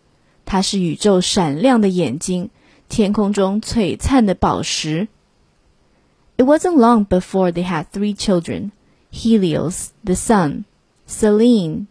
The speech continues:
the moon, and then their natural companion, Eos, the dawn.Helios was born tireless and good-natured.赫利欧斯生来就孜孜不倦，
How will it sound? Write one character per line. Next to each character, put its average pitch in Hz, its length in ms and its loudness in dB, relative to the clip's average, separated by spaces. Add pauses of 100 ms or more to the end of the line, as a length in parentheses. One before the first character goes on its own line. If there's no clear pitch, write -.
the 214 80 0
moon, 220 480 4 (720)
and 170 160 0
then 170 460 0 (240)
their 160 120 -4
natural 185 520 0
companion, 175 880 -2 (120)
Eos, 180 600 -2 (260)
the - 80 -6
dawn.Helios - 2500 -2
was 165 200 -4 (100)
born 190 280 0
tireless 170 920 -2
and 170 260 -6
good-natured. 202 800 -2 (580)
赫 285 180 2
利 233 140 4
欧 240 160 6
斯 254 380 0
生 214 240 0
来 175 220 0
就 190 160 0
孜 208 240 -8
孜 220 160 -6
不 170 200 -6
倦， 190 420 0